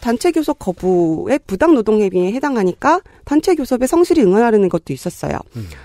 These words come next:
Speaker 1: 중노위 판정, 노동부와 함께한 사회적 합의도 무시하고 일단 손배소를 했다는 거죠. 그러면 이 손배소를 하고 난 다음에는 무엇인가? 손배소의 인용률을 지적했습니다.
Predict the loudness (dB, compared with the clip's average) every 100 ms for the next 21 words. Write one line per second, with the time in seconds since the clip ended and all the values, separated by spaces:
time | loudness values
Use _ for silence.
0 | -20 -4 2 4 4 2 -2 0 2 4
1 | 2 2 0 2 0 0 -2 -2 0 0
2 | -2 -2 -4 -4 -4 -4 -4 -2 0 -2
3 | 2 0 0 _ -4 -2 -4 -4 -2 0
4 | 2 2 0 0 -2 -2 -2 0 0 -2
5 | _ _ _ _ _ 0 4 4 4 0
6 | 0 2 4 4 4 0 0 0 -2 -4
7 | -2 2 6 6 6 4 -2 -4 -6 -6
8 | -6 -6 -8 -12 _ _ -20 -20 _ 0
9 | 0 0 0 2 4 6 6 2 -2 -6
10 | -4 -4 -4 -4 -6